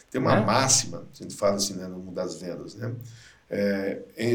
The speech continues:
Speaker 1: no lado do cliente, né? Imagina eu como cliente.
Speaker 2: Hum.
Speaker 1: Eu diria assim pra você, "Não me faça pensar.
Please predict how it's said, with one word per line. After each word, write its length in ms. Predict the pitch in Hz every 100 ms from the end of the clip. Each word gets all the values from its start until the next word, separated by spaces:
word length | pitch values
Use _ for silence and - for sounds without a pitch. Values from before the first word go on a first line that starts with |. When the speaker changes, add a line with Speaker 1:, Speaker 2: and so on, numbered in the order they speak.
| 110
Speaker 1:
no 100 | 110
lado 240 | 117 120 120
do 80 | 117
cliente, 440 | 123 98 90 87
né? 100 | 98
Imagina 300 | 101 107 123
eu 60 | 135
como 200 | 139 139
cliente. 460 | 127 95 - - 113
Speaker 2:
Hum. 200 | 104 98
Speaker 1:
Eu 80 | 98
diria 180 | 110 117
assim 120 | -
pra 100 | 113
você, 360 | 95 - 87 - - _ _ _
"Não 400 | 104 110 127 139
me 100 | 147
faça 540 | - - 107 110 - 101
pensar. 560 | 117 113 - - -